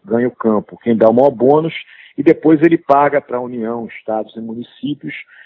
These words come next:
é, royalties, né, e participações especiais,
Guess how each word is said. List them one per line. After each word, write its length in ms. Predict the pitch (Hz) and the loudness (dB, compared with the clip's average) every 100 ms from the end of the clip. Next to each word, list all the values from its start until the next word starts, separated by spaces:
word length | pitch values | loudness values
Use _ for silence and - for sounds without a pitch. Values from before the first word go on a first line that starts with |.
| - _ | -20 _
é, 140 | 135 127 | 0 2
royalties, 580 | 123 143 160 170 - - - _ _ - | 4 4 4 -2 -12 -20 -20 _ _ -14
né, 160 | 131 143 | -10 -10
e 80 | |
participações 760 | - 147 143 - 147 - 139 143 | -6 -6 -6 -6 -6 -6 -12 -12
especiais, 640 | - 147 - 131 107 85 | -10 -10 -2 0 0 -4